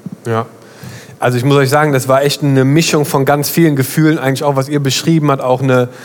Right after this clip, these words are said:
eine Wut, die irgendwo aufgestiegen ist in einem, aber auch ein Gefühl, was ich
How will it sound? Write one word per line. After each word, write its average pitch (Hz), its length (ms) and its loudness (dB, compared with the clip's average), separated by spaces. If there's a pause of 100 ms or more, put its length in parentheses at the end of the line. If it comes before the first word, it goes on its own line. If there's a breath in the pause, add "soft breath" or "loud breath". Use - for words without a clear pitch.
(520 loud breath)
eine 139 260 0
Wut, 208 240 2
die 190 80 0
irgendwo 165 240 2
aufgestiegen 170 680 0
ist 160 140 0
in 160 80 -2
einem, 156 280 0
aber 135 400 2
auch 139 180 -2
ein 151 60 -2
Gefühl, 151 340 0
was 151 160 0
ich - 320 -4